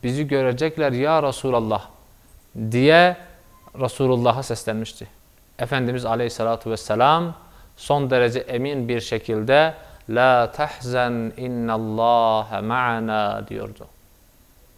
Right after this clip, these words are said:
"Ya Ebu Bekir, hüzünlenme, tasalanma, Allah bizimle beraberdir."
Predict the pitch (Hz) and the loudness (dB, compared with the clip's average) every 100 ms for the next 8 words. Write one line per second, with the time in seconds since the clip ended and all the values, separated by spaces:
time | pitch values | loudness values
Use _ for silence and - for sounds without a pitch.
0 | - _ - 127 131 127 120 123 - 113 | -20 _ -2 0 4 4 2 0 -2 -4
1 | - - - - _ - - - 135 151 | -6 -20 -20 -20 _ -20 -20 -6 -4 -2
2 | 143 156 170 151 120 107 - - _ - | 2 4 4 0 -2 -4 -10 -20 _ -20
3 | - _ _ - 151 165 165 208 208 151 | -20 _ _ -4 2 6 8 8 6 4
4 | 113 104 - - - _ 135 127 127 147 | 2 0 -8 -20 -20 _ 2 2 6 6
5 | 175 180 - - _ - - - 113 117 | 6 4 -10 -20 _ -20 -20 -10 -4 -2
6 | 113 143 123 113 107 104 101 101 101 98 | -2 -4 0 0 0 0 0 0 -2 -6
7 | - 127 - - - | -8 -16 -16 -18 -20